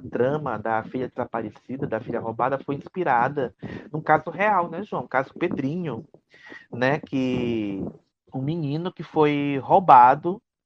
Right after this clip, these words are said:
né? Foi raptado do, logo depois do parto,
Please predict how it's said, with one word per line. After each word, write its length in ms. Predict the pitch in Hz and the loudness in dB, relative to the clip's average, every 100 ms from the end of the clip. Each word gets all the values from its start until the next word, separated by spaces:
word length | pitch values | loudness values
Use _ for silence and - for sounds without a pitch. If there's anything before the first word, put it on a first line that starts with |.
| _ 120 | _ -10
né? 200 | 123 127 | -8 -6
Foi 520 | 131 127 123 117 107 - | -4 -4 -4 -6 -10 -14
raptado 720 | - 120 127 - 127 135 143 | -10 -10 -10 0 2 4 0
do, 360 | 131 123 110 - - - | -6 -6 -6 -10 -18 -10
logo 300 | 131 156 220 | 4 6 6
depois 340 | 208 - 160 | -2 -2 -4
do 100 | 139 | -4
parto, 600 | 233 - 131 - - 254 | 4 6 6 4 -6 -10